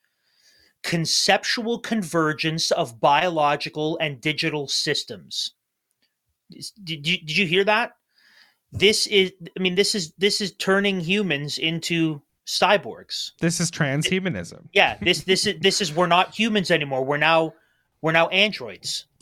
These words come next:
Speaker 1: That's what this is. This, this is robotizing humans. Now, they also give, now this,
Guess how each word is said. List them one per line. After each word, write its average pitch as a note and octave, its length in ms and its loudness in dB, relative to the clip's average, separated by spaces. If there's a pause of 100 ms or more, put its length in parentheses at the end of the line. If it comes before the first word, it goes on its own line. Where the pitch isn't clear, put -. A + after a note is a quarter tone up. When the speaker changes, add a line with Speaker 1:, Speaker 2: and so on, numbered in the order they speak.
(120)
Speaker 1:
That's D#3+ 240 0
what F#3+ 140 -6
this F3+ 220 -2
is. E3 180 0
This, F3 320 -2
this E3+ 240 0
is E3 260 -2 (400)
robotizing D3 1200 2 (260)
humans. E3+ 680 -2 (360)
Now, E3+ 220 4
they C4 180 2
also A3 440 2
give, D#3 400 2
now D3 160 2
this, A3+ 360 0